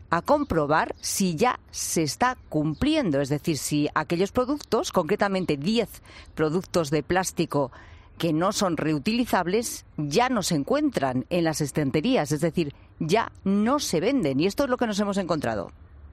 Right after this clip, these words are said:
Hemos entrado, como digo, al supermercado para comprobar si se siguen vendiendo, si no, si ya se han cambiado por otros o qué. Y nos hemos encontrado, en el caso de los platos de plástico, ¿qué ha pasado?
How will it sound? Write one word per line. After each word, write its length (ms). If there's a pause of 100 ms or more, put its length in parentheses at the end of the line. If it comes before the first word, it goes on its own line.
Hemos 200
entrado, 240
como 160
digo, 120
al 60
supermercado 480
para 160
comprobar 460
si 160
se 180
siguen 400
vendiendo, 400
si 160
no, 160
si 160
ya 140
se 200
han 200
cambiado 540
por 180
otros 320
o 140
qué. 260
Y 100
nos 160
hemos 280
encontrado, 840
en 180
el 120
caso 240
de 80
los 340 (100)
platos 400
de 120
plástico, 480
¿qué 140
ha 40
pasado? 400